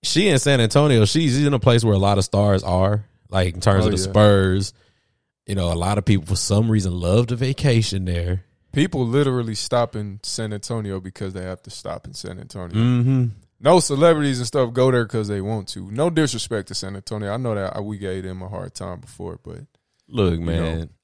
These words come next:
Speaker 1: I just, what I'm, what I'm also lost on is, you notice out here where we at, everybody that leaves this city,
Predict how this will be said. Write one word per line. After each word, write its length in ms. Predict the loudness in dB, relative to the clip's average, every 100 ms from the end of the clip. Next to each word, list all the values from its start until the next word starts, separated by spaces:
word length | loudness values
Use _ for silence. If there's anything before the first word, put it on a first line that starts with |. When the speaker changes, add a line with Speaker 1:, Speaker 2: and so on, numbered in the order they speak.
| -2
Speaker 1:
I 100 | 0
just, 220 | 2 2
what 180 | 4 4
I'm, 140 | 4
what 140 | 2 2
I'm 140 | 4
also 280 | 4 4 2
lost 300 | 2 2 0
on 180 | -2 -2
is, 120 | -2
you 60 | 0
notice 280 | 2 2
out 180 | 0 4
here 120 | 4 6
where 120 | 4
we 260 | 4 2
at, 200 | 2 -2 -4
everybody 460 | 0 2 2 2 2
that 140 | 0
leaves 420 | 0 2 2 2 2
this 180 | 0
city, 380 | 2 0 0 -2